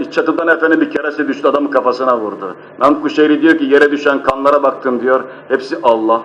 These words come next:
Allah, Allah, Allah, Allah, Allah, Allah" öyle gidiyor. Yani Mevla ile öyle bir birlik beraberlik ki, Cenab-ı Hak Celle Celle öyle bir fani olmak ki,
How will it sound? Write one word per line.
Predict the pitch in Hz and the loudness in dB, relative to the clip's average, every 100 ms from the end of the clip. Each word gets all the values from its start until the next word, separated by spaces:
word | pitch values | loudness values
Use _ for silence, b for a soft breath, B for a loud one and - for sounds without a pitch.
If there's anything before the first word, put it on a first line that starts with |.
| - | -2
Allah, | 113 107 110 113 | -2 0 -2 -2
Allah, | - 113 110 117 104 | -2 -2 0 -2 -2
Allah, | 110 107 113 107 - | -4 0 0 -2 -4
Allah, | 107 107 113 - | -4 -2 -4 -4
Allah, | 110 104 120 110 | -6 -2 -4 -4
Allah" | 107 110 120 - | -4 -4 -4 -4
öyle | 117 | -6
gidiyor. | - - 80 - - - - - - - - | -6 -10 -16 -16 -20 -20 -20 -20 -20 -20 -2
Yani | 113 147 160 135 - | 2 4 2 0 -2
Mevla | 131 139 151 170 | 0 2 2 2
ile | 170 - | 2 2
öyle | 147 165 | 0 2
bir | 160 | 4
birlik | 139 147 156 151 | 4 4 2 0
beraberlik | 156 156 - 156 208 202 | 0 0 0 -4 -6 2
ki, | 156 120 104 - - | 4 4 0 -8 0
Cenab-ı | 139 170 156 | 0 2 0
Hak | 156 156 | 0 0
Celle | 151 156 165 | 0 0 0
Celle | 160 151 | 0 0
öyle | 147 151 | 2 4
bir | 165 | 2
fani | - 156 156 156 | 2 2 4 4
olmak | 151 151 202 220 | 6 6 4 2
ki, | 165 135 | 4 4